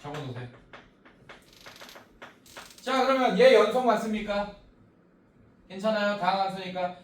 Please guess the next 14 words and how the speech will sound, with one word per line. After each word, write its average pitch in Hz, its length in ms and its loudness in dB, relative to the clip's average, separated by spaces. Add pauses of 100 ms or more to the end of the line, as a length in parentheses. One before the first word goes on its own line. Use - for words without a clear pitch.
이거 262 240 -6
두 269 80 -8
개 285 180 2
곱하면 262 440 2
어떻게 214 260 0
돼요? 143 240 0
얘랑 240 280 4
얘랑 208 220 0
약분되니까 190 840 -4
X 180 260 -6
마이너스 226 440 -2
일이 240 200 -4
되겠지, 180 320 -4
맞지? 208 600 -6